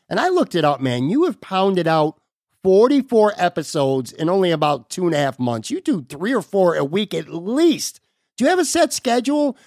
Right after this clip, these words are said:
or do, for the most part, do you record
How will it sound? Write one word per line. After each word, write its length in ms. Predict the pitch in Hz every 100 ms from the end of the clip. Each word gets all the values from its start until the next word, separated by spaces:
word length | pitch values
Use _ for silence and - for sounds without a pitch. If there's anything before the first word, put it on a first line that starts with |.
| _ -
or 140 | 196
do, 160 | 214 202
for 140 | 214
the 80 | 220
most 280 | 226 233 -
part, 280 | 220 226
do 80 | 180
you 160 | 185 233
record 640 | 226 - 208 208 214 196